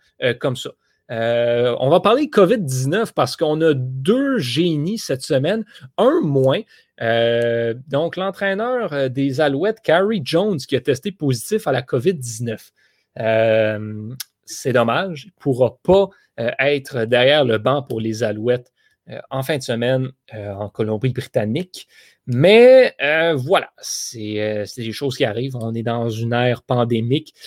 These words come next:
Tant que ça n'empêche pas l'équipe de jouer, c'est correct. Par contre, notre véritable génie de la semaine,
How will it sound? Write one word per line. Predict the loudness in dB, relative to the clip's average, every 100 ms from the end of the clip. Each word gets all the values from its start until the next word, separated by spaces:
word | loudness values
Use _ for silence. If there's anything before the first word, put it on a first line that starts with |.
| -20 0
Tant | 2 4
que |
ça | 4
n'empêche | 2 4 4 4
pas | 2
l'équipe | 2 -2 -2
de | 0
jouer, | 0 -2 -4
c'est | -4 -6
correct. | -2 -2 -4 -4
Par | 0 0 4
contre, | 4 4
notre | 2 2 6 6
véritable | 6 6 6 4 2 2 2 2 2 2
génie | 2 2 0 -2 -2 0
de |
la | 2 2
semaine, | 0 -6 -4 -2 -4